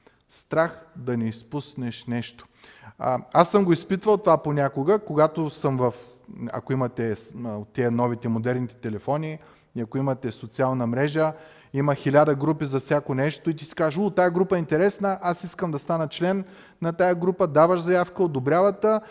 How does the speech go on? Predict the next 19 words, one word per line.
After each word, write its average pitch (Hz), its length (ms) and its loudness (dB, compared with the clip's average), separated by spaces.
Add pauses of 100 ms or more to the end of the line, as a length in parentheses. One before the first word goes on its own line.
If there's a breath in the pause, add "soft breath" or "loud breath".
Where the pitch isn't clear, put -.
(240 loud breath)
и 139 60 -4
после 208 380 2
седиш 165 400 -2
и 208 120 -4
трепериш 180 440 2
да 147 140 0
не 143 100 0
би 214 140 0
някой 226 300 0
да 165 120 0
посне 208 420 0
някаква 190 320 -2
нова 185 320 4
новина, 175 360 2
която 196 320 2
ти 196 100 -2
не 190 120 2
си 170 200 -4
чул. 170 300 2